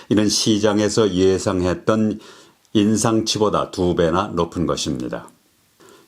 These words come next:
그러나 전문가들은 투자자들이 이미 경기 침체에 대한 기대로 뒤로 물러나기 시작했기 때문에 신생 전문 기업이 자금을 모으기에는 좋지 않은 타이밍이라고 말했습니다.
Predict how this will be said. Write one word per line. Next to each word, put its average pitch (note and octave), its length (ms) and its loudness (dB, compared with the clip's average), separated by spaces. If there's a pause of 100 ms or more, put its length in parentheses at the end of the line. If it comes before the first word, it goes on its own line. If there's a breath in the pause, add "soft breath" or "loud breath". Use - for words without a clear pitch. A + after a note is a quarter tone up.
(140 soft breath)
그러나 F2 340 2
전문가들은 F2+ 800 2
투자자들이 G#2+ 640 0
이미 E2 240 2
경기 G2 400 0
침체에 F#2+ 480 -2
대한 F2+ 340 -2
기대로 D2+ 420 0 (200 loud breath)
뒤로 F#2+ 320 2
물러나기 F#2 640 0
시작했기 F2 720 -2
때문에 D#2 360 -2 (280 loud breath)
신생 G#2+ 720 2
전문 F#2+ 480 0
기업이 F2 400 2 (160 loud breath)
자금을 F2 540 0
모으기에는 E2+ 640 0
좋지 E2+ 420 0
않은 G2 320 0
타이밍이라고 F2 840 -2
말했습니다. C2+ 800 -4